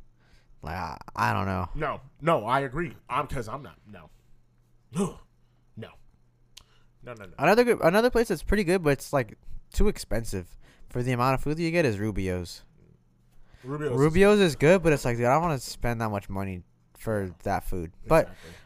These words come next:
Speaker 1: Rubio's is solid.
Speaker 2: Yeah. But that's it for the episode. Good episode.
Speaker 1: Maybe Jelani will be back next time. Maybe he
Speaker 2: Maybe.
Speaker 1: won't. We
Speaker 2: Maybe
Speaker 1: don't
Speaker 2: he
Speaker 1: know.
Speaker 2: won't. We don't know.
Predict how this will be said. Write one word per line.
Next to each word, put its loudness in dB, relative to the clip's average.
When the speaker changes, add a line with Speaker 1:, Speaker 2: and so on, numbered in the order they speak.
Speaker 1:
Rubio's 10
is 0
solid. 4
Speaker 2:
Yeah. -16
But 2
that's -14
it -10
for -14
the -8
episode. -8
Good -6
episode. -8
Speaker 1:
Maybe 4
Jelani 6
will 4
be 0
back 2
next -2
time. -2
Maybe 2
he 4
Speaker 2:
Maybe. 0
Speaker 1:
won't. 4
We 0
Speaker 2:
Maybe 4
Speaker 1:
don't 4
Speaker 2:
he 4
Speaker 1:
know. 4
Speaker 2:
won't. -6
We -4
don't -4
know. -4